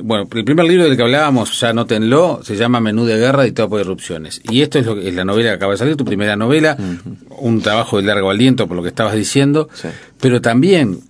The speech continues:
Speaker 1: con una, o sea, parece que fu-, salieras a escribir con una lupa, porque haces foco en situaciones, en descripciones muy precisas. Eh, casi que no dejás librado a la imaginación, o sea, contás tanto detalle
Speaker 2: Mm.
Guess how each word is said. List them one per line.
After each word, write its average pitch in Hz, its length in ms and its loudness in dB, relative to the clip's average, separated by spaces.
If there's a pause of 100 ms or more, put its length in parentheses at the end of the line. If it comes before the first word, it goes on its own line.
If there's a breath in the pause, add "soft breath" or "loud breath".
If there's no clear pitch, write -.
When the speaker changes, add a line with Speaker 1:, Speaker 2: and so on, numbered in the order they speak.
(120)
Speaker 1:
con 113 280 2
una, 160 500 2 (1600 loud breath)
o - 40 -14
sea, 123 220 -2
parece 190 240 2
que 170 80 4
fu-, 131 160 -2
salieras 135 420 2
a 127 40 0
escribir 131 280 0
con 135 120 0
una 110 180 0
lupa, 135 400 -4 (960 loud breath)
porque 107 400 -2
haces 139 240 -2
foco 165 500 -2
en 104 140 -6
situaciones, 131 720 -2
en 104 80 -4
descripciones 120 800 -2
muy 127 260 0
precisas. - 840 -10 (540 loud breath)
Eh, 85 80 -14 (640 loud breath)
casi 165 240 0
que 143 120 4
no 147 120 4
dejás 147 460 0
librado 117 460 0
a 127 40 2
la 113 120 0
imaginación, 101 680 -4
o - 20 -4
sea, 117 140 -4
contás 117 320 -2
tanto 175 340 2
detalle 107 640 -2
Speaker 2:
Mm. 131 60 -10